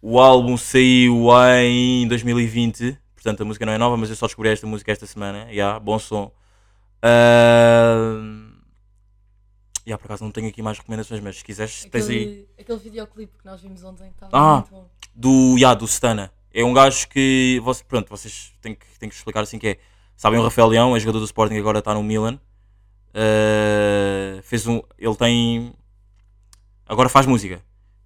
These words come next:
Speaker 1: Fez um E P e um, e um dos feats desse E P é um amigo dele que se chama Stana, Léo Stana.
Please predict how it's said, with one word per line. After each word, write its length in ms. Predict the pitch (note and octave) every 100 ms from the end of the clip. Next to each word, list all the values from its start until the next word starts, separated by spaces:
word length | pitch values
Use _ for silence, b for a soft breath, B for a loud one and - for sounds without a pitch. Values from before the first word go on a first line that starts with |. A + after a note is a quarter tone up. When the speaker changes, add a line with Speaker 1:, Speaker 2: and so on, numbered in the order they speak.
| _
Speaker 1:
Fez 180 | - G#2
um 200 | A2+ A2
E 100 | A2+
P 400 | - A#2+ C#3 - _ _ _ _ _ _ _ _ _ _
e 120 | A#2
um, 120 | A#2 A#2+ A#2+ -
e 140 | B2
um 480 | B2 C3 B2+ B2+ B2
dos 160 | A#2+ B2
feats 220 | C#3 -
desse 220 | B2+ B2
E 40 | A#2+
P 140 | C3+
é 60 | C3
um 120 | C3+
amigo 220 | C3+ B2+
dele 180 | B2 A2+
que 80 | -
se 40 |
chama 420 | G#2 G2+ G2 F#2+ F#2
Stana, 440 | - B2 G2 F2+ _ -
Léo 180 | C3+
Stana. 400 | D3+ - A2 F#2+